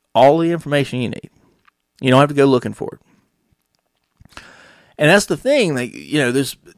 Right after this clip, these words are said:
you know, archaeologists don't have this great, I'm assuming here, too many Indiana Jones movies,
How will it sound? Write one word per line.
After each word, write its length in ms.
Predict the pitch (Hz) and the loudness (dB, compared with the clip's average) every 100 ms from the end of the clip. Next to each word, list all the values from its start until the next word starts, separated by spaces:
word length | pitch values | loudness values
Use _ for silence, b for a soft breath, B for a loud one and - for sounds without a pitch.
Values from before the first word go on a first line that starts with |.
| - - | -20 -8
you 140 | 151 | -6
know, 80 | 117 | 0
archaeologists 920 | 131 151 127 131 165 123 120 - - - - - 98 | 2 2 2 2 2 0 -6 -8 -14 -20 -20 -20 -6
don't 220 | 123 127 | -4 -2
have 180 | 135 117 | -2 -2
this 180 | 113 - | -8 -12
great, 380 | - 127 123 _ B B B B _ - | -4 -4 -4 _ B B B B _ -20
I'm 260 | - - - _ _ | -20 -20 -20 _ _
assuming 460 | - 110 110 - | -10 -8 -8 -10
here, 340 | 104 71 110 127 131 - _ _ - - 117 | -14 -12 -12 -14 -18 -20 _ _ -20 -20 -8
too 140 | 120 | -6
many 180 | 107 110 | -6 -8
Indiana 340 | 110 117 113 | -8 -8 -8
Jones 300 | 113 123 135 | -8 -8 -8
movies, 300 | 107 107 110 | -10 -14 -16